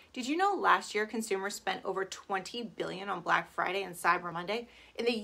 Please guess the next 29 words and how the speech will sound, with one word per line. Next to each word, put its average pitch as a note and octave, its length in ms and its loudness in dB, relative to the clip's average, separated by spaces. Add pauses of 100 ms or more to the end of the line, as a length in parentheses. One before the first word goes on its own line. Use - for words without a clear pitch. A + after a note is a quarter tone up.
U A3+ 120 4
S A3+ 160 2
alone G3 440 0 (360)
and C4 120 8
a C4+ 40 12
hundred C4 520 2
and D4 120 0
fifteen B3+ 500 -4
billion A#3 420 0 (360)
around G3+ 440 4
the F#3 80 -4
world? F3 340 0 (380)
What C#4+ 100 0
does D4 80 -2
this D4+ 180 -4
mean? C#4 360 -2 (200)
These C#4+ 440 0
two D4+ 320 -2
days C4 280 0
can C4+ 200 -2
make C4 180 2
or E4+ 60 2
break A3+ 360 2
your G#3 360 2
revenue A3 480 2
for C#4 260 -8
the C4+ 140 0
entire A3+ 360 2
year. F#3 300 -2